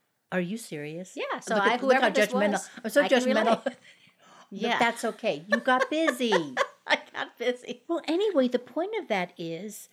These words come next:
Speaker 1: remember we were talking about peat moss not being a renewable resource.
Speaker 2: Mm-hmm.
Speaker 1: I went up and I picked up a bag. It's called Beyond Peat Professional Organics. There's no peat in it.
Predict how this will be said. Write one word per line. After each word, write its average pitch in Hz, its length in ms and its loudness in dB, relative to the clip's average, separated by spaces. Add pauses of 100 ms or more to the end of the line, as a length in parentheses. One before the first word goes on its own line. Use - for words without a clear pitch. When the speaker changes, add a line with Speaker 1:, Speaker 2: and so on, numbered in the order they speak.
(160)
Speaker 1:
remember 294 400 4
we 320 140 2
were 214 80 0
talking 220 400 -4
about 190 420 -6
peat 226 300 -8
moss 202 540 -10 (100)
not 185 500 -10
being 196 440 -6
a 190 80 -8
renewable 180 560 -8
resource. - 760 -14
Speaker 2:
Mm-hmm. 208 360 -6 (320)
Speaker 1:
I 311 240 -4
went 349 160 0
up 226 200 -2
and 208 120 -8
I 226 120 -6
picked 277 340 -10
up 233 180 -2
a 196 80 -10
bag. 185 460 -6
It's 190 180 -12
called 226 520 -4 (760)
Beyond 220 600 0 (100)
Peat - 460 -8
Professional 202 680 -6
Organics. 175 800 -10 (140)
There's 208 220 -8
no 214 260 -2
peat 240 480 -8
in 214 180 -6
it. - 220 -14